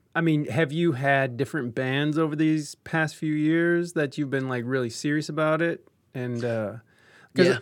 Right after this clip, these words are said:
Speaker 1: I, I, that, that song that you did with that young lady, um, I mean, it's beautiful. So, like,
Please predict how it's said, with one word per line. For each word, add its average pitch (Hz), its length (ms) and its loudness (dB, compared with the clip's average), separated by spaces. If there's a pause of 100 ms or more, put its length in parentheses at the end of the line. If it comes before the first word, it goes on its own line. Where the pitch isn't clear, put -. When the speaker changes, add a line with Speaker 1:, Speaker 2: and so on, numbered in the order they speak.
Speaker 1:
I, 170 220 6
I, 175 120 4
that, 165 300 6
that 180 160 4
song 220 320 2
that 190 140 -2
you 165 60 -2
did 160 220 4
with 156 180 2
that 147 160 4
young 139 200 0
lady, 147 420 2
um, 113 320 -2
I 123 60 -4
mean, 113 200 -6
it's 110 80 -6
beautiful. 123 840 -2
So, 123 380 -2
like, 123 240 -2